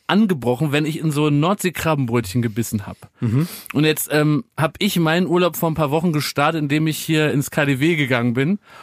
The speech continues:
Speaker 1: und da eine kleine Gourmet-Runde gedreht hab, ne?
Speaker 2: Ja.
Speaker 1: Und wo mir ja wirklich fast, äh, die Diamanten aus dem Portemonnaie geknallt sind,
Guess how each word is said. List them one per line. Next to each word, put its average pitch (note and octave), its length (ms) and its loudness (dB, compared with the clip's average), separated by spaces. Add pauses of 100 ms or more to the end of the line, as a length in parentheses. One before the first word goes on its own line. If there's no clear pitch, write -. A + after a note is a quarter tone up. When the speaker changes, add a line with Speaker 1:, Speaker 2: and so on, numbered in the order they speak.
(100)
Speaker 1:
und D3 180 -2
da D#3+ 100 2
eine E3+ 120 2
kleine E3 400 0
Gourmet-Runde D#3 600 2
gedreht G#2+ 360 -6
hab, G2 220 -8
ne? D3+ 180 0
Speaker 2:
Ja. A#2 240 2 (300)
Speaker 1:
Und D#3 200 2
wo G3+ 120 2
mir G#3+ 100 4
ja E3 220 4
wirklich A3 280 -2
fast, G3+ 400 -2
äh, F3+ 220 0
die E3 160 -2
Diamanten F3 420 2
aus F#3 120 0
dem F3+ 80 0
Portemonnaie F3 420 0
geknallt C3 460 -2
sind, E3+ 240 0